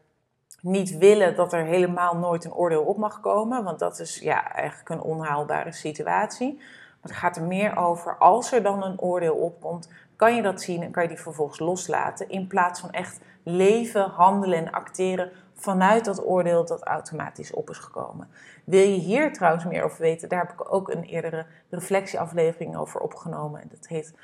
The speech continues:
uit mijn hoofd Oordeelloos Oordelen. Daar ga ik er wat meer op in. Ehm, als je dus jezelf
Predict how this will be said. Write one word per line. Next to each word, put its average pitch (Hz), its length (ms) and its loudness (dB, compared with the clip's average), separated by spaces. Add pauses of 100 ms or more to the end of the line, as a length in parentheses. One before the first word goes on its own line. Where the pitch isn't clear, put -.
(140)
uit 175 160 -8
mijn 175 160 -4
hoofd 196 380 2
Oordeelloos 185 800 4
Oordelen. 147 580 -2 (340)
Daar 170 120 -12
ga 170 140 -8
ik 170 100 -12
er 165 260 -4
wat 165 180 -6
meer 170 260 -4
op 156 160 -4
in. - 400 -8 (880)
Ehm, 214 460 4 (520)
als 240 300 6
je 247 80 2
dus 214 420 2
jezelf 202 560 4